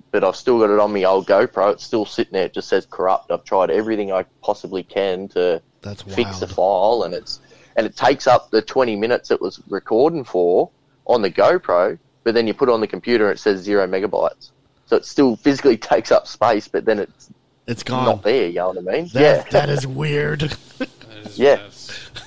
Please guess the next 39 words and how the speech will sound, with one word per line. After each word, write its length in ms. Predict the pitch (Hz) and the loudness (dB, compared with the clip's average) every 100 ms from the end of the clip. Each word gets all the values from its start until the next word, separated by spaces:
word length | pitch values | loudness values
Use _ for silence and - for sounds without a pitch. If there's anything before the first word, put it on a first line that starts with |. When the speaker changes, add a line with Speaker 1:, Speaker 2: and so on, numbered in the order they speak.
| - - - - - - | -10 -10 -16 -20 -16 -16
Speaker 3:
it's 140 | - | -14
a 60 | 117 | -14
little 140 | 113 - | -12 -10
creepy. 360 | 120 113 160 - 240 - - - | -10 -10 -12 -12 -16 -12 -12 -10
<laughs> 80 | 170 - - - _ - | -12 -12 -16 -16 _ -2
Speaker 1:
Yeah. 220 | 123 113 - - - _ _ _ - | 0 0 -2 -20 -20 _ _ _ -2
I've 160 | 117 | -2
sent 240 | - 143 139 | 0 2 2
it 100 | 113 | 2
to 80 | 123 | 2
a 80 | |
few 220 | 110 127 123 | 0 0 -2
people, 420 | 120 131 151 160 | 0 0 0 0
and, 120 | 123 | 0
yeah, 160 | 117 117 | 0 2
they 120 | 101 | 0
said, 240 | - 98 | 0 -4
"No, 140 | 92 131 | -2 -2
it's 140 | - | -4
fried." 460 | - 104 131 104 - _ _ - | -2 2 4 2 -2 _ _ -16
I 20 | |
said, 200 | - 147 147 | -8 -4 0
"But 120 | - | 0
it 120 | 110 - | -2 -6
still 240 | - 175 170 | -4 0 2
takes 280 | 151 - | 2 0
up 80 | - | -2
space. 440 | - 135 165 110 - | -2 -2 -2 -2 0
Like, 200 | 101 - - - - | -2 -2 -18 -8 0
I 100 | 127 | 2
can 140 | 123 | 2
take 240 | - 117 - | 0 0 0
the 80 | |
sim 260 | 104 123 120 | -4 -2 -2
card 300 | - 104 98 | 2 2 4
out, 180 | 107 - | 4 4
like, 160 | 104 | 0
take 220 | - 110 - | 0 -2 2
that 240 | 95 - | 0 0